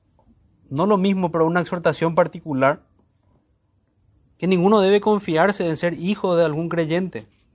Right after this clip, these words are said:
Eso no le sirvió de nada a Esaú ni tampoco a Ismael.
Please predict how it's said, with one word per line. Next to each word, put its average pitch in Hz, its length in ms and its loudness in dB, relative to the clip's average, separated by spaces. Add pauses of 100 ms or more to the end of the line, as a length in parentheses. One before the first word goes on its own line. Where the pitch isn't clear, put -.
(380)
Eso 160 180 -6
no 160 80 2
le 165 120 2
sirvió 156 380 0
de 160 140 2
nada 147 240 2
a 165 40 0
Esaú 160 360 -6
ni 170 120 -8
tampoco 143 440 -10
a - 20 -6
Ismael. 156 460 -6